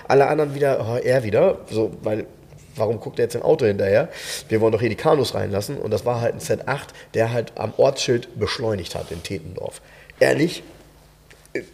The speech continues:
göttlich. Der Sound damals, sorry, es gab nichts anderes. Also der, der Sound war auch bei dem Z acht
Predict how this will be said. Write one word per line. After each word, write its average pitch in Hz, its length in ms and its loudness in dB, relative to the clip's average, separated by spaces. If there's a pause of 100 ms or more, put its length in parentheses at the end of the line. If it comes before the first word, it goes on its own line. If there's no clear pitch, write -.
(160)
göttlich. 120 440 6 (200)
Der 117 80 6
Sound 180 400 6
damals, 139 500 6 (220)
sorry, 190 480 4 (1300)
es - 200 2
gab - 240 0
nichts - 180 -4
anderes. 101 520 -4
Also 117 160 0
der, 151 120 6 (200)
der 127 100 4
Sound 175 280 0
war 151 160 4
auch 160 260 6 (400)
bei 127 140 2
dem 135 180 -2
Z - 300 0
acht - 400 -4